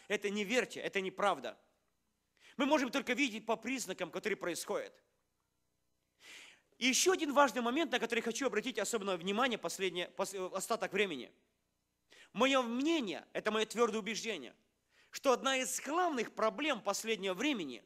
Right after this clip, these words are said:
не войны, не военные слухи, и не голод, и не землетрясение – и не экономические потрясения. А главное, что происходит в нас, в нас, внутри нас и в среде христиан.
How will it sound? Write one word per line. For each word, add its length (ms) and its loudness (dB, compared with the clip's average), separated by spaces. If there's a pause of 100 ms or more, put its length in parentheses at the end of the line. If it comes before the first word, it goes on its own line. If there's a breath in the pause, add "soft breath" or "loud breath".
не 180 0
войны, 460 0
не 100 -2
военные 320 -2
слухи, 420 -8 (680 soft breath)
и 120 4
не 120 4
голод, 400 4
и 40 -4
не 100 -2
землетрясение – 800 -4 (540 loud breath)
и 120 6
не 160 4
экономические 640 2
потрясения. 640 -4 (920 loud breath)
А 140 6
главное, 380 6
что 160 -2
происходит 600 0 (100)
в 60 -10
нас, 480 0 (100)
в 140 -8
нас, 280 0
внутри 340 -2
нас 380 -4 (200 soft breath)
и 100 -2
в 60 -4
среде 320 0
христиан. 580 -4